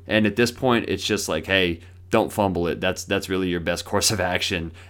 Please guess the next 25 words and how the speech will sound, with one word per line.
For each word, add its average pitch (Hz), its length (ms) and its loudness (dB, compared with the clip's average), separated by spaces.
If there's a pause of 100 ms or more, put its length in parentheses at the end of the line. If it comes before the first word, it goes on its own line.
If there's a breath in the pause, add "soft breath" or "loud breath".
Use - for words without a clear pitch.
at 92 300 2
punt 95 200 -2
returner 95 360 -2
as 90 160 2
of 85 100 -4
right 87 160 0
now, 92 240 0
and 92 180 -2
you 90 80 -2
just, 90 280 -6 (280 loud breath)
you 113 140 6
hope 131 200 6
that 127 120 6
it's 107 140 0
better 87 480 2
in 95 240 -2
two 117 160 2
thousand 92 380 2
twenty. 85 300 -4
So 85 400 -2 (220 loud breath)
that's 110 240 4
kind 117 240 4
of 107 140 4
the 104 100 4
lone 101 800 4